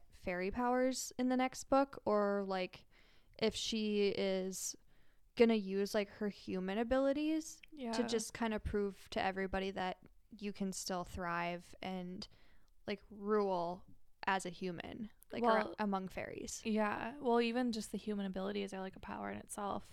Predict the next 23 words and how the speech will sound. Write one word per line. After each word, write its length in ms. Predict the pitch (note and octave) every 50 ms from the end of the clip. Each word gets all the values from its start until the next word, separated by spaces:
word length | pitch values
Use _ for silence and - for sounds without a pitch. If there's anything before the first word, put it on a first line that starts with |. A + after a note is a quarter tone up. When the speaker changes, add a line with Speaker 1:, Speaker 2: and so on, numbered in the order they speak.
| - -
Speaker 2:
Being 160 | - A3 G#3 G3+
able 180 | G#3 G3+ G3 F#3+
to 80 | -
lie 300 | - - - F#3+ G3 F#3+
and 140 | F#3+ F#3 F3+
they 100 | F#3 F#3+
can't. 460 | - - - G3+ F#3+ F#3+ G3+ G#3+ A#3 - - - -
Speaker 1:
Yeah. 240 | B3 A3+ G#3+ - G3 - - - - - -
Speaker 2:
That's 140 | - G#3+ -
a 40 | G#3
huge 400 | G3+ - A3 A3 A3 G3+ - -
power. 460 | - G3 - - - - - A#3+ A3+ - - - - - - -
Speaker 1:
Mm-hmm. 100 | A3+ G3+
Speaker 2:
Um, 460 | G#3 G3+ G3 F#3+ F#3+ G3 G3+ G#3+ - -
I 120 | - F#3+ A3
think 200 | A3 A3+ G#3+ G#3+
she 120 | - G#3
was 160 | G3 G3 F#3+
referring 360 | G3 G3 - - F#3 G3+ G3 G3
to 80 | G3+
the 60 | - G3+
weapon 420 | - - - F#3+ G3 G3 G3 - -
is, 300 | G#3 G3 G3 - - -